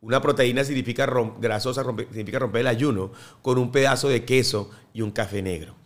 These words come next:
Y luego de haber roto el ayuno, o con un caldo, un consomé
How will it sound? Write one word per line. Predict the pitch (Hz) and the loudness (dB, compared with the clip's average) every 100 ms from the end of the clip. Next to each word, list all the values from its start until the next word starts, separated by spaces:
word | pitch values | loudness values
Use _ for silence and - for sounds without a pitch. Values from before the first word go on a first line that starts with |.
| _ _ - | _ _ -2
Y | 185 | 2
luego | 190 214 220 151 110 87 - | 8 10 8 6 0 -4 -6
de | 120 | 0
haber | 120 131 | 2 2
roto | 139 160 185 208 226 | 2 6 8 8 8
el | 226 | 8
ayuno, | 160 156 127 92 117 - _ _ _ _ | 6 4 2 0 -6 -12 _ _ _ _
o | 170 185 196 | 8 10 8
con | 151 127 | 4 2
un | 123 120 | 0 0
caldo, | 139 131 143 101 | 4 4 4 -2
un | 98 101 | -4 -2
consomé | 113 113 92 92 92 | 0 0 -2 -6 -8